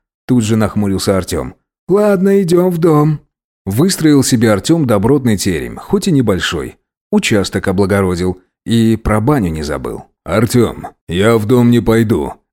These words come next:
остановил Женю у порога. "Давай где-нибудь на улице". "Да ладно тебе. Волчий дух свой, родной, не парься даже.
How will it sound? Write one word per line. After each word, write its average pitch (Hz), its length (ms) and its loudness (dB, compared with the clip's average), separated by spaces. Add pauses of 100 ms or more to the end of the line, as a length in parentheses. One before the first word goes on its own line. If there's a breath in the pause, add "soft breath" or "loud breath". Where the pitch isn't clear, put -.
остановил 123 580 2
Женю 117 340 2
у - 20 -6
порога. 98 480 -2 (380)
"Давай 113 340 2
где-нибудь 107 460 2
на 104 140 2
улице". 82 500 -2 (500)
"Да 202 300 0
ладно 226 460 0
тебе. 98 440 -4 (320)
Волчий 233 500 0
дух 214 260 0
свой, 220 320 0
родной, 196 680 0
не 233 160 -2
парься 226 380 -2
даже. 120 340 -4